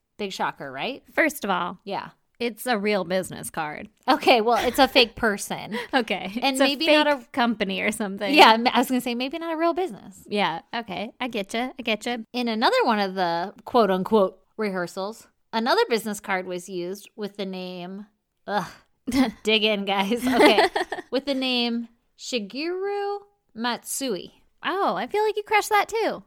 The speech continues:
Speaker 1: Okay,
Speaker 2: I'm
Speaker 1: well,
Speaker 2: not seeing how they're spelled though, so.
Speaker 1: I'm pretty sure
Speaker 2: <laughs>
Speaker 1: I'm gonna have to say Shigeru a lot, so <laughs> I'm gonna struggle with that. Shigeru. <laughs>
Speaker 2: You can call him Shaq.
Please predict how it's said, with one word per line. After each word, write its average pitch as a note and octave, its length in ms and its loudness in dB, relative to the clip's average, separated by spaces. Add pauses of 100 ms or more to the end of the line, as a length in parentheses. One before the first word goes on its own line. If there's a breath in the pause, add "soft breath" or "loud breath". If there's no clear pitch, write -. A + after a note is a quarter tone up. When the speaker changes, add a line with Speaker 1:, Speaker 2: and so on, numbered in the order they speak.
(120)
Speaker 1:
Okay, A3+ 360 -4
Speaker 2:
I'm C4+ 120 0
Speaker 1:
well, F#4+ 100 2
Speaker 2:
not A3 80 -4
seeing A#3+ 200 -2
how A#3 120 -2
they're F3+ 120 -4
spelled G#3 380 0
though, E3 220 -4
so. G#3+ 120 -2
Speaker 1:
I'm C#4 260 2
pretty F4+ 200 4
sure F4+ 140 0
Speaker 2:
<laughs> - 20 2
Speaker 1:
I'm C#4 60 0
gonna C4+ 120 0
have B3+ 100 -2
to A#3+ 60 -16
say B3 180 0
Shigeru B3 840 -6
a - 20 -4
lot, D#4 380 -4
so A3+ 360 2
<laughs> - 40 -4
I'm A#3+ 140 -4
gonna A3+ 200 -4
struggle G3+ 400 -4
with F3+ 120 -12
that. E3+ 260 -6 (400 loud breath)
Shigeru. G#3 760 -4 (220)
<laughs> - 160 -4
Speaker 2:
You D4+ 80 -4
can E4+ 120 0
call A#3+ 180 0
him G3 100 -8
Shaq. B3+ 380 -4